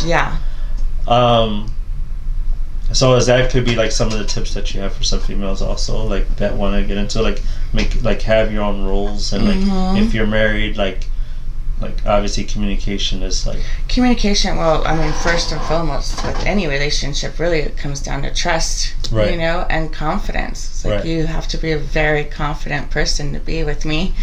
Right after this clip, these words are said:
Speaker 1: Uh-huh.
Speaker 2: you know?
Speaker 1: Yeah.
Speaker 2: It's like, you know who I'm going home with. Like, this is just a fuck. There's no, you know?
Speaker 1: Right.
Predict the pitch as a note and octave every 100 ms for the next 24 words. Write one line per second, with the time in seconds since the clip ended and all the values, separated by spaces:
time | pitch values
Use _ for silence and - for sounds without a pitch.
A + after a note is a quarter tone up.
0 | - A#2+ A2 A2+ B2+ D3+ D#3+ D3+ F#3+ A#3
1 | - - G#2+ G2+ - - E3 E3+ F3+ F#3
2 | F3+ F3 F3 F3 F#3 F3+ D#3+ D3+ D3+ -
3 | D#3 D3+ - - D#3+ D#3+ D3+ - D#3+ F3
4 | F3 - E3+ D#3+ - - D3 D3+ E3 D3+
5 | D3+ D#3 - - - - - - - F#3+
6 | F3 D#3+ G#3 G#3 - A2+ G#2+